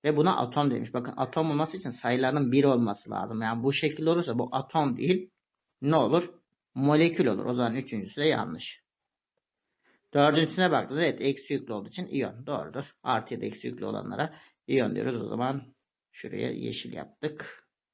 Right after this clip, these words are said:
Sonrasında magnezyum var. Magnezyum bakın sayısı bir olduğu için atomdur. O zaman doğrudur.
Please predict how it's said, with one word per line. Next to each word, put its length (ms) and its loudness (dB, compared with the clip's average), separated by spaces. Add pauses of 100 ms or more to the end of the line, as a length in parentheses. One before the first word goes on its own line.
(720)
Sonrasında 760 2
magnezyum 560 2
var. 200 0
Magnezyum 580 -4
bakın 180 -10
sayısı 480 -8
bir 80 -4
olduğu 200 -6
için 240 -10
atomdur. 440 -4
O 80 -2
zaman 340 -10
doğrudur. 600 -2